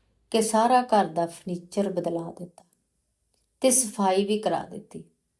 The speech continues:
ਧੀ ਦੇ ਮੂੰਹੋਂ ਨਿਕਲਿਆ ਕਿ ਬੀਬੀ ਦਾ ਸੰਦੂਖ ਵੀ ਸੁੱਟ-ਸੁੱਟ ਦਿੱਤਾ, ਤਾਂ ਪੋਤਾ ਉਸ ਨੂੰ ਗੱਲ ਵਖੜੀ 'ਚ ਲੈਂਦਾ ਕਿਹਾ ਕਿ "ਭੂਆ,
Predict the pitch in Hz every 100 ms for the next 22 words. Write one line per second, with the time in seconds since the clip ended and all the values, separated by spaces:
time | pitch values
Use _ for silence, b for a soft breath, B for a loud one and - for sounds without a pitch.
0 | _ _ _ _ 233 208 196 196 190 180
1 | 214 190 - 220 214 214 202 180 180 196
2 | 202 208 196 196 180 180 180 202 226 226
3 | 226 - - 214 220 208 208 202 196 _
4 | _ _ _ _ 220 214 220 220 247 226
5 | - 220 196 180 185 190 185 - 202 202
6 | 190 180 165 160 156 156 151 160 160 208
7 | 202 208 175 180